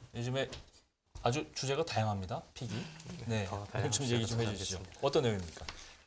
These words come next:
Speaker 2: 아, 네. 최근에 한전채 발행이 이제 급격하게 늘어나지 않았습니까?
Speaker 1: 네.
Speaker 2: 네, 그래서 이제 한전채 증가가 구축 효과를 또 이제 초래를 했고,
Speaker 1: 네.
Speaker 2: 또 이 금융시장 전반으로 그 영향이 확산을 하고 있어서 이 부분에 좀 조-, 조명을 해보려고 합니다.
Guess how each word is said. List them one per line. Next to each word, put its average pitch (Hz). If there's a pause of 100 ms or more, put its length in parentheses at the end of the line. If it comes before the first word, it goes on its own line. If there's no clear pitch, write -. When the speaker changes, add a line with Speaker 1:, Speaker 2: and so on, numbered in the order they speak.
(200)
Speaker 2:
아, 107
네. 110
최근에 165
한전채 175
발행이 135
이제 117
급격하게 139
늘어나지 110
않았습니까? 104
Speaker 1:
네. 95 (380)
Speaker 2:
네, 107
그래서 120
이제 113
한전채 156
증가가 120
구축 -
효과를 135
또 104 (120)
이제 113
초래를 143
했고, 120
Speaker 1:
네. 104 (260)
Speaker 2:
또 120
이 123
금융시장 156
전반으로 131
그 107
영향이 123
확산을 156
하고 120
있어서 101
이 107
부분에 113
좀 101
조-, 113
조명을 110
해보려고 107
합니다. 98